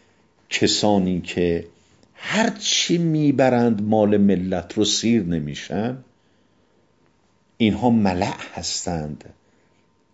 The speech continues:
از قوم صالح پیامبر خدا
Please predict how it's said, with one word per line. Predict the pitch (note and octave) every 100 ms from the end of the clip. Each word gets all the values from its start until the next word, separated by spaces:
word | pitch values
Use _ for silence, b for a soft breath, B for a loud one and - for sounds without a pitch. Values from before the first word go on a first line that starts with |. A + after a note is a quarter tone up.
| _ _ _ _ _
از | G#2 G#2 G2 - -
قوم | D#3+ F#3 D3+ A#2+
صالح | - - F#2 E2 E2 E2+
پیامبر | - F2 D#2 D2+ C#2 B1+
خدا | - - B1+ F#2+ C#3+